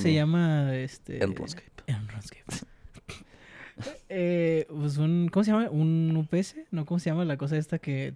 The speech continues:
Speaker 1: pones en tu navegador para
Speaker 2: V P N.
Speaker 1: V P N, un V P N.
Speaker 2: Eh, pues muchos se dedicaron a eso. O sea, ta-, muchos se fueron para allá. Se fue, se tomaron esa ruta. Todavía sigue existiendo, pues,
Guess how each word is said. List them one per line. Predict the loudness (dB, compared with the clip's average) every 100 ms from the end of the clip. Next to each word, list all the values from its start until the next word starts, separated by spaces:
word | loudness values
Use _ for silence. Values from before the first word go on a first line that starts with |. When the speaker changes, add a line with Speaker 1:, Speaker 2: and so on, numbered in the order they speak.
| -6
Speaker 1:
pones | -6 -2 -2
en | 0 -2 -4 -6
tu | -4
navegador | -2 -2 -4 -4
para | -4 -2 -2 -4 -8 _ _ _ _ _ _ _ _ _ _ _ _
Speaker 2:
V | 2 6
P | 4
N. | 4 -6 -8
Speaker 1:
V | -6
P | -6 -8
N, | -6
un | -6
V |
P | -4 -6
N. | -6 -8 -2 6
Speaker 2:
Eh, | 8 10 8
pues | 4 2
muchos | 2 2 0
se | 4 6 6 2 0
dedicaron | -2 0 0 0 -2
a |
eso. | -6 -10 -8
O | -4
sea, | 0
ta-, | 0
muchos | 0 2 2 2
se | 6
fueron | 6 8
para | 4
allá. | 4 -2 -10 -20 -16 -16 -18 -8
Se | -2 2
fue, | 2
se | 6 4
tomaron | 6 4 4 4
esa | 4
ruta. | 2 4 2 -2 -8 -20 -20 -20 8
Todavía | 12 12 10 8
sigue | 6
existiendo, | 4 0 6 6 8 8 8 8 6 2 -4 -12 -2
pues, | -2 -2